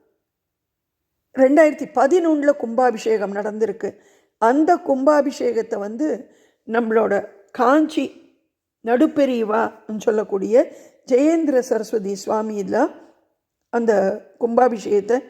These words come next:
நடத்தி இருந்திருக்கார். அதுக்கப்புறமா இந்த பெரிய மண்டபம் சுத்தி வர இருக்கிற ராஜராஜேஸ்வரி இதெல்லாம் வந்து உங்களுக்கு ரெண்டாயிரத்தி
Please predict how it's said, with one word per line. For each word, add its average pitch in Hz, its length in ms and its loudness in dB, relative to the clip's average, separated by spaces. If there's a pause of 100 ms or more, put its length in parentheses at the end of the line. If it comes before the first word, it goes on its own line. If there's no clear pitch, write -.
(360)
நடத்தி 214 420 -2
இருந்திருக்கார். 190 560 -4 (1800)
அதுக்கப்புறமா 285 960 2 (420)
இந்த 226 520 0 (380)
பெரிய 302 360 6
மண்டபம் 226 760 -4
சுத்தி 285 380 -4
வர 233 260 4
இருக்கிற 208 480 -4 (460)
ராஜராஜேஸ்வரி 220 1160 0
இதெல்லாம் 226 480 -2
வந்து 208 600 -4 (1300)
உங்களுக்கு 226 400 2
ரெண்டாயிரத்தி 247 680 0